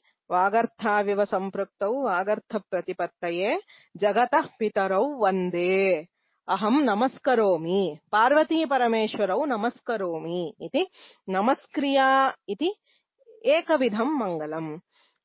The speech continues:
आशीः इत्युक्ते ये प्रेक्षकाः अथवा ये श्रोतारः, तेषां सर्वेषामपि मङ्गलं भवतु इति कदाचित् आशीरूपेण मङ्गलं क्रियते।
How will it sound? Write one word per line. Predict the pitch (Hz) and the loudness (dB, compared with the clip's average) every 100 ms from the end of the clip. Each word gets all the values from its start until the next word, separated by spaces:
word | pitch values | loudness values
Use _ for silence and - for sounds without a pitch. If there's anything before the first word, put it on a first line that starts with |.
| _ | _
आशीः | 175 214 311 - 359 359 302 247 202 _ _ _ _ | 2 4 4 2 6 6 6 4 0 _ _ _ _
इत्युक्ते | - 226 196 - 320 285 | -12 -8 -8 -2 2 2
ये | 240 247 | 2 0
प्रेक्षकाः | 247 220 240 - 277 240 233 220 214 214 208 | 0 -2 -4 -4 -4 0 0 0 0 -2 -4
अथवा | 196 214 202 202 | -4 -2 0 0
ये | 196 202 | 0 -2
श्रोतारः, | 196 - 175 190 208 190 175 170 330 - - - _ 220 | -4 -6 -4 -2 -2 -2 -4 -2 -2 -2 -18 -20 _ 0
तेषां | 226 240 277 269 339 370 | 2 2 4 4 4 4
सर्वेषामपि | - 208 220 240 254 - 220 214 196 185 330 269 339 - _ _ _ - 220 | 2 0 4 4 4 2 -2 -2 -4 -2 0 2 0 -6 _ _ _ -12 0
मङ्गलं | 247 311 320 302 311 | 2 4 4 2 2
भवतु | 226 208 214 220 262 262 226 - | 0 0 0 -2 -4 -4 -4 -8
इति | 233 320 311 330 453 _ _ | -10 -6 -4 -6 -8 _ _
कदाचित् | 254 240 254 262 262 247 403 - _ 175 | -2 2 2 2 -2 -2 -4 -4 _ -4
आशीरूपेण | 208 320 - 359 381 320 285 269 240 226 311 | 0 0 4 4 4 2 -4 -2 0 0 -2
मङ्गलं | 226 220 214 180 233 277 | -2 -2 -2 -2 -4 -6
क्रियते। | 190 151 - 208 | -6 -8 -8 -10